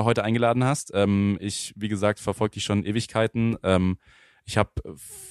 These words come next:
vier oder fünf Bilder von dir, äh, also nicht von dir, sondern Bilder, die du geschossen hast, äh, zu Hause hängen. Ähm, und, ähm, es war immer so ein, so ein kleiner Traum, nicht so zu sein wie Paul, aber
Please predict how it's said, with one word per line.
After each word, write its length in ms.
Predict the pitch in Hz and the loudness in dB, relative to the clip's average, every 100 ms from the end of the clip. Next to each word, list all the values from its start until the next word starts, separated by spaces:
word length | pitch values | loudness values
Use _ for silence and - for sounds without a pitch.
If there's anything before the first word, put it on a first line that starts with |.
| - | -18
vier 300 | - 123 127 | -6 4 6
oder 160 | 113 107 | 6 4
fünf 320 | - 120 - | 2 -2 0
Bilder 300 | 117 127 127 | 2 4 2
von 300 | - 110 107 | 2 0 0
dir, 380 | 113 120 123 117 | 2 4 4 2
äh, 140 | - 95 | -4 -6
also 160 | 92 92 | -4 -2
nicht 240 | 92 - | -4 -6
von 320 | - 87 85 - - | -8 -6 -6 -8 -6
dir, 300 | 92 113 127 | 2 4 4
sondern 380 | 90 85 80 - _ _ _ | 4 0 0 -6 _ _ _
Bilder, 220 | 101 101 | 0 0
die 100 | 90 | 0
du 120 | 90 90 | -2 -4
geschossen 400 | 92 104 - 113 | 0 2 2 2
hast, 260 | 120 - | 2 -2
äh, 180 | - 98 | -4 -4
zu 200 | - 92 | -4 2
Hause 260 | 101 123 120 | 4 6 6
hängen. 220 | 127 156 - - - - - | 4 4 -2 -20 -20 -16 0
Ähm, 560 | 104 104 104 104 104 101 _ _ _ _ - - - | 4 6 4 4 2 -2 _ _ _ _ -10 -10 -4
und, 480 | 117 113 110 110 - | 4 6 8 4 2
ähm, 520 | 107 104 101 101 101 - - | 2 4 4 0 -2 -10 -12
es 140 | 110 - | 0 4
war 100 | 151 | 8
immer 160 | 165 | 8
so 100 | 139 | 8
ein, 160 | 139 135 | 6 6
so 80 | 123 | 4
ein 80 | |
kleiner 280 | 123 131 131 | 4 4 4
Traum, 440 | - - 113 135 139 - _ - | 2 4 4 4 0 -8 _ -4
nicht 280 | 117 143 - | 4 4 4
so 180 | - 117 | 2 2
zu 220 | - 117 | 2 0
sein 420 | 101 110 143 139 | 4 6 6 2
wie 140 | 123 135 | -2 -4
Paul, 360 | 110 117 147 | 4 6 6
aber 260 | 110 107 | 6 6